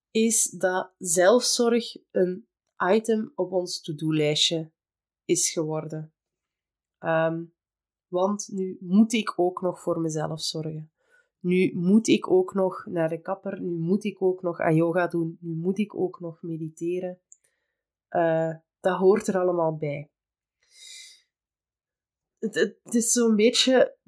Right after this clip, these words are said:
perfectionistisch geworden. Je kunt niet gewoon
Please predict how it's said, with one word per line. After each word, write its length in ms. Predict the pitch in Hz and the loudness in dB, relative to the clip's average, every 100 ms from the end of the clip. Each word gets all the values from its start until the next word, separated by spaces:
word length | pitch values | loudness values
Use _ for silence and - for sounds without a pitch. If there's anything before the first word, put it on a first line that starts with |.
| _ | _
perfectionistisch 1000 | 226 220 220 - - 185 214 - 214 - | -2 0 -2 -2 0 2 2 2 0 -2
geworden. 380 | - 151 156 151 | -2 -4 -6 -8
Je 100 | 165 | -12
kunt 260 | 160 214 - | -2 -2 0
niet 160 | 208 202 | -4 -4
gewoon 580 | 180 165 180 190 190 | -4 0 2 2 -2